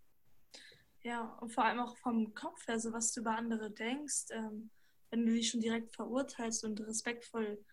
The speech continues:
unrespektvoll über sie denkst, dass man auch schon innerlich da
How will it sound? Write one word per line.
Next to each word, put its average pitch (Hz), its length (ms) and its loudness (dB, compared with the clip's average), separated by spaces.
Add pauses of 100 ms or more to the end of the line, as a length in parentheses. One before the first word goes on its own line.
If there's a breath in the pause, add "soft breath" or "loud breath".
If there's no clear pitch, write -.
(160)
unrespektvoll 262 720 2
über 220 160 0
sie 220 100 -2
denkst, 240 340 -4
dass 226 140 -8
man 214 140 -2
auch 214 100 -6
schon 226 320 0 (300)
innerlich 254 480 4
da 214 320 0